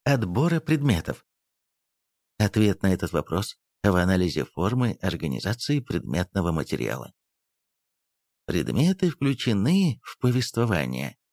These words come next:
они стали художественными предметами.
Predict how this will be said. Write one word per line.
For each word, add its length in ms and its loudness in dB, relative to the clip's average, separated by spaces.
они 260 4
стали 340 0
художественными 1120 0
предметами. 760 -2